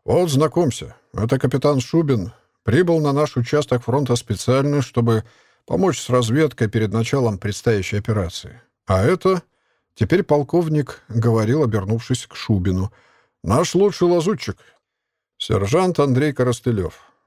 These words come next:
Сколько он мне языков притащил, не сосчитать. И такие ценные языки попадались. Хм.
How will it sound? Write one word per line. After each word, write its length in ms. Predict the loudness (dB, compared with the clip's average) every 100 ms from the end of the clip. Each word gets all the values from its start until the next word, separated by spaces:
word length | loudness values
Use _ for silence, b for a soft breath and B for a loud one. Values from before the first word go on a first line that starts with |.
| _ _ _
Сколько 500 | -6 0 0 2 0
он 180 | 0 0
мне 140 | 2
языков 540 | 2 0 -2 0 -2
притащил, 680 | -2 -2 -2 -2 -4 -8 -8 -8
не 220 | -2 -2
сосчитать. 720 | -2 -6 -6 -10 -12 -20 -20 _ _ _ _ -6
И 80 | 0
такие 380 | 0 2 0 0
ценные 540 | -2 2 2 2 0
языки 380 | 2 0 -2 -2
попадались. 800 | -2 0 0 0 -4 -16 -20 -20 -12
Хм. 160 | -12